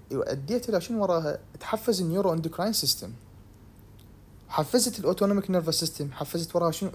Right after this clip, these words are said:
السمباثيك والباراسمباثيك. وهمات الابيتايت ود-،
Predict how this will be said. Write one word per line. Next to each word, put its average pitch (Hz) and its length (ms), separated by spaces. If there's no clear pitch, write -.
السمباثيك 170 500
والباراسمباثيك. 139 720
وهمات 202 400
الابيتايت 185 540
ود-، 165 140